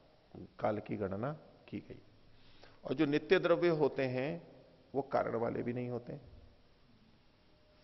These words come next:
यदि नित्य द्रव्य को कारण वाला कह दिया फिर तो नित्य रहा ही नहीं, वो तो फिर कार्य हो गया। जो कारण वाला होता है वो तो कार्य ही हो जाता है।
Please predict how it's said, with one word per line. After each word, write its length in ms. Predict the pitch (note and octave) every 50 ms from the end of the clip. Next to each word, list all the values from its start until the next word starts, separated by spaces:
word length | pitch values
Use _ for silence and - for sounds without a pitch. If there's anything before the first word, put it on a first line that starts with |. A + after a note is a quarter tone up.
| - - - - - -
यदि 240 | F#2+ G#2+ A#2 C#3+ C#3+
नित्य 340 | C#3 C3+ C3+ - - D#3 C#3+
द्रव्य 320 | A#2+ C#3 C3+ A#2 B2 C3+
को 200 | C3 C3+ D3 D3
कारण 400 | C#3+ - - - A#2+ A#2+ B2+ C#3
वाला 260 | D3 C#3+ C#3+ C#3 C#3
कह 220 | C#3+ - - A#2 A2
दिया 300 | G#2 A2+ A2+ A2 G2+ G#2 - - - - - - - - - _ _ - - - - - - - - _ _ _ _ _ _ _ _ _ - -
फिर 100 | - A2
तो 260 | G#2 - A2+ A2 G#2+
नित्य 320 | G2+ G2+ G#2+ - - - G#2+
रहा 140 | G#2 G#2 A2+
ही 120 | B2 C#3+
नहीं, 100 | D#3 D3
वो 80 | C#3+ C#3
तो 100 | - B2
फिर 160 | A#2+ A#2 -
कार्य 280 | - A2+ A2+ A2+ B2
हो 160 | B2+ B2 A#2+ A#2
गया। 120 | A#2 B2
जो 240 | C3+ C3+ A2+ - C3
कारण 320 | - - C3 C3 C#3+ D3
वाला 220 | D#3 D3+ D3+ D#3 D#3+
होता 200 | D#3 C#3 C#3 C#3+
है 60 | C#3
वो 80 | C#3
तो 100 | C3+ C#3+
कार्य 260 | C3+ - A#2+ A#2+ A#2 A#2+
ही 100 | B2 B2+
हो 140 | A#2+ A2
जाता 280 | G2+ G2+ G2 - - -
है। 100 | C3 -